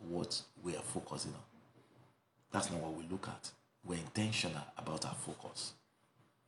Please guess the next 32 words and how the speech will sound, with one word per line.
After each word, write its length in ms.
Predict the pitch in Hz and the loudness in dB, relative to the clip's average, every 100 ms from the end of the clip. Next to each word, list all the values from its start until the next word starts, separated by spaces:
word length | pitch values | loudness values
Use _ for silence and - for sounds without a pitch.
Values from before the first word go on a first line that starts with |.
| - | -4
I've 180 | 82 87 | -2 6
never 200 | 101 92 | 6 6
seen 280 | 87 98 92 82 | 6 6 4 2
a 80 | |
man 220 | 85 90 85 | 2 4 4
that 180 | 78 | 2
breaks 280 | - 90 - | 4 2 4
through 240 | - - - - - - _ _ _ _ _ _ _ _ _ | 2 0 -2 -8 -20 -20 _ _ _ _ _ _ _ _ _
without 560 | 85 69 78 80 - - - | -4 0 2 0 -2 -6 0
having 300 | 90 90 85 | 2 2 0
the 120 | 82 | 0
right 260 | 82 80 80 | 0 0 -2
focus. 560 | - 80 - - - - _ _ _ _ - - | -4 -6 -8 -4 -4 -6 _ _ _ _ -18 -8
There 100 | - | 0
is 120 | 98 - | 6 6
a 60 | |
focus 640 | - - 117 - - - - - | 6 4 2 2 0 -2 -4 -4
that 140 | 80 | 2
comes 260 | 92 82 - | 4 4 0
with 160 | - | 2
your 80 | 85 | 2
faith. 480 | - - - - - - _ _ _ - - _ - | 2 0 -2 -4 -8 -10 _ _ _ -20 -20 _ -4
There 120 | - | 2
is 100 | - | 4
a 60 | |
focus 560 | - - - - - - - - _ - | 4 4 2 2 -4 -8 -8 -20 _ 0
that 120 | 85 | 4
makes 360 | 107 113 113 | 6 8 8
your 120 | - - | 6 4
faith, 720 | - - 92 - - - - - - - - - - - | 0 0 0 0 -6 -8 -8 -18 -16 -16 -14 -18 -20 -12
you 80 | - | -6
know, 160 | 78 | -4